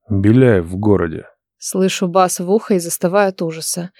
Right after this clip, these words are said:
Speaker 2: В голове тут же проносятся картинки всех тех унижений, которым я подвергалась по его вине. Прикрываю глаза и сглатываю.
Speaker 1: Анжелика, я не отдам тебя ему, слышишь?
Speaker 2: Берёт он моё лицо в свои руки и пальцами стирает градом стекающие слёзы.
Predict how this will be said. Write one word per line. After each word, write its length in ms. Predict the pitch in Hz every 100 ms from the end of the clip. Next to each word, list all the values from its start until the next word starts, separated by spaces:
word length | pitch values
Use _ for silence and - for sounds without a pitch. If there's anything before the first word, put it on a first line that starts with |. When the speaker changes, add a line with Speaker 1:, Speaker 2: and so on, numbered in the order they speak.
| - - _
Speaker 2:
В 60 | 190
голове 320 | 185 190 208
тут 180 | 214 196
же 120 | 190
проносятся 540 | 196 190 190 185 -
картинки 560 | 185 190 - 233 226 190
всех 320 | - 220 202
тех 260 | - 190 -
унижений, 640 | 180 175 190 226 214 185 - - -
которым 380 | 190 240 233 202
я 160 | 214
подвергалась 680 | 208 180 185 180 220 202 -
по 120 | 180
его 180 | 175 190
вине. 460 | 190 196 165 156 - _ _ _ -
Прикрываю 420 | 175 185 190 175
глаза 380 | 175 175 202 202
и 20 |
сглатываю. 680 | 175 165 165 185 170 180 180 _ _ _
Speaker 1:
Анжелика, 840 | - 90 87 87 90 95 - 87 - _ _ _ _
я 200 | 101 95
не 140 | 104 120
отдам 340 | 117 110 90
тебя 300 | - 90 85
ему, 180 | 85 85
слышишь? 580 | - 123 131 87 - - _ _ _ 202
Speaker 2:
Берёт 420 | 190 196 214 208
он 140 | 190
моё 160 | 185 185
лицо 300 | 185 - 220
в 40 |
свои 260 | - 180 180
руки 340 | 190 226 -
и 40 | 185
пальцами 460 | 208 214 - 185
стирает 460 | 175 - 196 214 175
градом 320 | 185 208 190
стекающие 580 | - - 196 190 190 214
слёзы. 560 | - 175 165 170 175